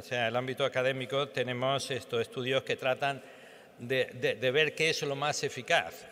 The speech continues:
desde el punto de vista del gestor, una política u otra, ¿eh? Que habrá que definirlo rápidamente, ¿no? Por otro lado, el creciente interés no se corresponde,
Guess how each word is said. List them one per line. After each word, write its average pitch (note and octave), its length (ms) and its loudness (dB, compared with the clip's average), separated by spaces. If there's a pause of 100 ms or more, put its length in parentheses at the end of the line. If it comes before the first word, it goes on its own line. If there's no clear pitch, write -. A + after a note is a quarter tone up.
desde A2+ 180 2
el A#2+ 100 -4
punto C3+ 260 -2
de C3 60 4
vista B2+ 280 0
del A2+ 160 0
gestor, A#2 480 0
una G2+ 220 -4
política A2+ 520 -4
u F#2 100 -2
otra, F#2 380 -6
¿eh? A#2 80 -10 (200)
Que A2 120 2
habrá B2 320 4
que C3 120 0
definirlo B2+ 680 0 (520)
rápidamente, A#2 840 4
¿no? C#3 140 -12 (500)
Por D#3 140 4
otro G3+ 240 4
lado, G3+ 240 8
el F#3 100 4
creciente F#3 540 2
interés D#3+ 640 2 (960)
no D#3+ 180 2
se F#3 180 0
corresponde, D#3 760 0